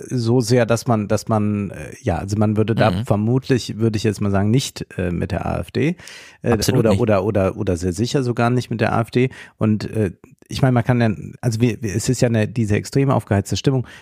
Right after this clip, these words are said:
Speaker 1: Äh, man ist ja dann immer sehr da, äh, dabei, wenn, wenn so eine, ähm, äh, Regression von rechts droht,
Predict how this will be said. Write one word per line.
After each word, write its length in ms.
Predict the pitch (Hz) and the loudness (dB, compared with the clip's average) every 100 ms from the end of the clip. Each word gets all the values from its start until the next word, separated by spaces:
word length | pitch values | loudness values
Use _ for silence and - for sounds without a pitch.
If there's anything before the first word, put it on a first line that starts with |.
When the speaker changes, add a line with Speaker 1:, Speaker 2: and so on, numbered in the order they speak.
| _ | _
Speaker 1:
Äh, 140 | - - - 117 | -10 -10 -8 0
man 220 | 107 110 | 2 2
ist 140 | 110 | 2
ja 100 | 127 | 2
dann 160 | 110 107 | 2 2
immer 180 | 117 117 | 2 2
sehr 280 | 110 117 | 4 2
da, 180 | 110 104 | 2 0
äh, 260 | - - 104 | 0 0 2
dabei, 420 | 98 87 98 127 | 2 2 2 4
wenn, 240 | 120 107 101 | 2 0 -2
wenn 220 | - 104 101 | -2 0 2
so 100 | 101 | 2
eine, 320 | 101 98 92 - - - | 2 2 0 -8 -14 -4
ähm, 380 | 107 98 95 95 - - - _ - | 0 0 0 -4 -10 -20 -20 _ -14
äh, 40 | |
Regression 840 | 123 - 117 117 - 104 123 131 | -12 -6 -2 0 2 2 2 2
von 180 | 147 113 | 2 2
rechts 340 | 107 120 - - | 2 0 -4 -2
droht, 500 | 104 120 170 - | 2 2 2 0